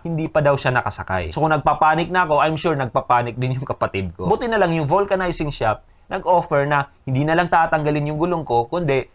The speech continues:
repair kit na lang yung gagamitin para mapabilis. Kahit papaano, nabawasan konti yung problemang iniisip ko. In short, natapos siguro ng around ten minutes lang. Tapos binalikan ko yung kapatid ko.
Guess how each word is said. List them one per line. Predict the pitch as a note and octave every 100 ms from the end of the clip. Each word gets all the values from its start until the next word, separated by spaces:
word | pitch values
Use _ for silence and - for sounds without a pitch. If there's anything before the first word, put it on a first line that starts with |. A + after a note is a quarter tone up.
| _
repair | - A2+ - C3 C3
kit | - B2+ A#2
na |
lang | A2+ A2+
yung | A2 G#2+
gagamitin | G#2 F#2+ F2+ F2 F#2 F2 E2+ -
para | C3 C#3+
mapabilis. | C#3 B2+ A2+ E2+ F#2 -
Kahit | B2+ D3
papaano, | E3+ F3 D#3+ C#3+
nabawasan | C3+ C3 C3 C3 D3 C#3+
konti | D#3+ D3 B2+ A#2+ - -
yung | F3
problemang | F#3+ D#3+ D#3 D3+ E3
iniisip | C3+ B2+ G#2+ - E2
ko. | - F2+
In | C3+
short, | A3
natapos | E3+ D#3 D3+ E3+
siguro | D3+ D#3 E3+ F#3+
ng | D#3+
around | C#3 C3+ C3+
ten | C3 C3
minutes | A#2+ A2+ - A#2
lang. | G#2+ F#2 E2+ _ _ _
Tapos | - A2+ C#3 C#3+
binalikan | B2+ B2 A2 A#2+
ko | A2+
yung | A2+
kapatid | G#2 F#2 G#2 F2+
ko. | A2+